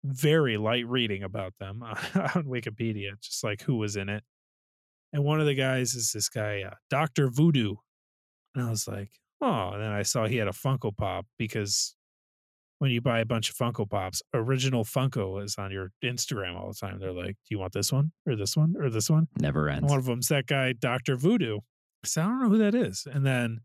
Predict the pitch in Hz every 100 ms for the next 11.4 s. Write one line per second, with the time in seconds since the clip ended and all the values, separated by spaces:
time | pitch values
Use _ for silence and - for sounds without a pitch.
0 | - 151 147 139 131 117 147 160 135 120
1 | - 170 180 117 127 110 101 104 101 101
2 | 113 147 107 104 101 98 104 98 98 92
3 | 95 - - - - 107 101 127 117 98
4 | 95 95 - 104 104 147 170 - _ _
5 | - 165 160 151 135 135 139 117 104 -
6 | - - 135 131 117 127 117 113 95 -
7 | - _ - 131 131 131 117 113 139 101
8 | 92 95 - 107 - 98 - 98 95 101
9 | 92 95 92 92 98 - - 107 95 95
10 | 95 110 95 - 107 117 104 - 104 -
11 | 107 123 147 107